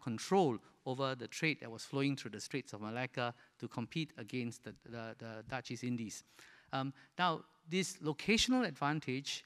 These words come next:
um, may not be permanent. And as I said in my previous lecture,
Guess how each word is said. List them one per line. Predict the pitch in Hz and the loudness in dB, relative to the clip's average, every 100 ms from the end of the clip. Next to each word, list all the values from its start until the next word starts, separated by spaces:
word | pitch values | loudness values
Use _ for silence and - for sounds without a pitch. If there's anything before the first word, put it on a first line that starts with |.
| - | -6
um, | 127 127 123 123 - _ - | -2 -2 -2 -4 -12 _ -2
may | 147 175 | 2 4
not | 170 247 - - | 6 4 2 -2
be | 156 151 | 0 0
permanent. | - 180 214 170 107 - | 0 2 4 2 -2 -4
And | 147 151 151 156 - - _ - | 2 2 2 -2 -10 -20 _ -4
as | 143 156 | 0 2
I | 147 135 - | 2 0 -4
said | - 202 196 | 4 4 4
in | 160 143 | 2 0
my | 127 | 0
previous | - 160 170 156 | 0 2 2 2
lecture, | 127 117 123 139 | -2 -4 -2 -2